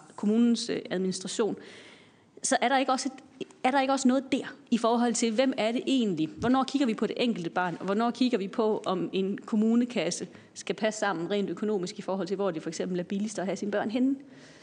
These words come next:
Altså, den bekymring kan jeg godt have, at kommunerne måske tænker lidt for meget i økonomi og praktik og kasser, end de egentlig kigger på det enkelte barn og lytter til de praksiserfaringer, der er ude på skolerne i forhold til, hvordan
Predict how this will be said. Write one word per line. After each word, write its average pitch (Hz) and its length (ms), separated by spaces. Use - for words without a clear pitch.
Altså, 208 200
den 294 120
bekymring 214 420
kan 196 100
jeg 226 140
godt 180 160
have, 170 360
at 202 100
kommunerne 220 460
måske 214 340
tænker 208 300
lidt 233 160
for 220 100
meget 202 280
i 208 140
økonomi 202 420
og 175 100
praktik 247 560
og - 100
kasser, 226 320
end 214 180
de 233 100
egentlig 226 280
kigger 240 340
på 208 100
det 185 160
enkelte 180 280
barn 190 260
og - 60
lytter 233 240
til 190 340
de 220 40
praksiserfaringer, 196 680
der 180 60
er 285 200
ude 214 160
på 214 100
skolerne 180 420
i 160 40
forhold 156 280
til, 165 120
hvordan 160 420